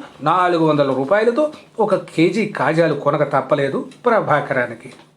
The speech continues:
బండి స్పీడ్గా తన ఏరియా వైపు వెళుతుంది. వాళ్ళు ఉండే ప్రసన్న నగర్ వెళ్ళాలి అంటే నాలుగు కిలోమీటర్లు వెళ్ళాలి ఇక్కడ నుండి. పసిబిడ్డను ఎవరికో ఇచ్చేసి ఇలా రావడం కరెక్ట్ కాదు సరళ,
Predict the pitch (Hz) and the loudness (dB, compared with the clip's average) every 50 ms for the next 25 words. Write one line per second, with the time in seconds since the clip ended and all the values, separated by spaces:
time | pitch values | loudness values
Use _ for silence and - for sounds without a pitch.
0 | _ _ _ _ _ _ _ _ _ _ _ _ - _ _ - - 143 127 139 | _ _ _ _ _ _ _ _ _ _ _ _ -20 _ _ -18 -10 -4 0 0
1 | 139 165 202 196 180 156 165 165 160 - - - 143 156 165 175 170 180 185 175 | 2 2 4 4 4 4 4 4 2 0 -2 0 2 2 4 4 4 4 2 2
2 | 165 151 151 131 127 147 151 151 160 156 143 139 143 147 143 139 143 151 - 135 | 2 0 0 2 2 2 4 4 2 2 2 0 0 0 0 0 0 -2 -4 -6
3 | 135 131 139 - - - _ - - - - - - _ - 147 151 156 151 147 | -8 -8 -8 -10 -12 -14 _ -20 -20 -20 -20 -20 -16 _ 0 2 2 2 2 0
4 | 135 143 151 170 190 165 151 156 151 156 165 165 - 175 175 190 196 196 202 180 | -2 0 2 2 4 2 2 0 -2 -4 -4 -4 0 0 0 2 2 0 2 2
5 | 196 185 151 143 160 170 170 175 160 147 143 196 190 151 147 160 170 208 233 208 | 2 2 2 2 2 2 2 2 0 2 2 2 4 4 2 0 0 0 0 0
6 | 202 196 - - 143 135 131 127 127 131 131 123 123 123 151 190 226 254 220 - | 0 0 -2 -2 0 0 0 0 -2 -4 -2 -2 -2 0 0 0 0 0 -2 -4
7 | - - 143 139 123 123 120 135 - 107 - - - _ _ _ _ _ - - | -2 -2 -2 -2 -2 -4 -6 -6 -8 -10 -12 -14 -20 _ _ _ _ _ -20 -20
8 | - - - _ _ _ - 123 107 - 185 185 214 214 233 233 226 175 147 139 | -20 -20 -20 _ _ _ -10 -8 -4 -2 0 2 2 2 2 2 4 4 2 2
9 | 151 175 - 226 220 180 - - 196 175 165 165 190 226 302 320 277 233 226 180 | 2 2 2 2 2 2 0 0 0 0 0 2 2 4 4 4 4 4 2 2
10 | 147 135 127 143 175 226 220 - 127 117 - - 165 156 - 139 135 190 196 - | 2 0 0 2 2 0 0 -2 -6 -8 -6 -4 -2 0 0 2 0 0 0 0
11 | 202 160 160 147 135 117 113 | 0 0 0 0 0 -2 -4